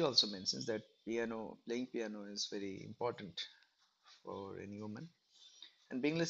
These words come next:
sisters was trying to do something like that, but Elizabeth is, Elizabeth don't have any piano actually, and she don't have any, uh, formal training. So Darcy, uh, asked for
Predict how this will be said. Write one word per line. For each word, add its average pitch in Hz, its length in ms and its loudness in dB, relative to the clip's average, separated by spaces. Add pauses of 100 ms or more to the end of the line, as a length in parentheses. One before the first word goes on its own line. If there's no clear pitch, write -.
sisters 135 320 6
was 113 240 2
trying 107 200 -2 (100)
to 110 40 2 (1400)
do 113 160 6
something 113 360 -4
like 107 180 -8
that, 185 200 -6
but 117 180 2 (880)
Elizabeth 196 500 4 (100)
is, 151 60 4 (800)
Elizabeth 160 540 2
don't 143 220 2
have 117 160 2
any 143 100 -2 (100)
piano 107 240 0 (100)
actually, - 300 -12 (920)
and - 160 -8
she - 200 4
don't 139 220 2
have 123 160 2
any, 127 80 0
uh, - 600 -12
formal 117 360 2
training. 101 280 -2 (1200)
So 139 100 6
Darcy, 139 440 8 (160)
uh, 127 380 -2
asked - 260 -2
for 110 220 2